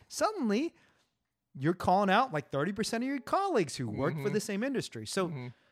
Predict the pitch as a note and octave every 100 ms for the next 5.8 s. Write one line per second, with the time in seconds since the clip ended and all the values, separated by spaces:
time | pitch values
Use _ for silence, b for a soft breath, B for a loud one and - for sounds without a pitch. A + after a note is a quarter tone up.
0 | _ E3+ E3+ A3 A#3 B3+ A#3 C4 C#4 B3+
1 | A#3+ B3 G3 A#3 A3+ - A#3+ B3+ G3+ F3
2 | G3+ G3+ - G3 F#3 C3+ G#3+ F#3 F3+ F#3
3 | A#3 G#3+ F#3+ G3+ C4 G#3+ B3 G#3 G#3+ E3
4 | A3+ A3 A3 F4+ - G#4 F#4+ F#4 - -
5 | G#3+ - D4+ B3+ G#3+ D#3 D#3+ A2+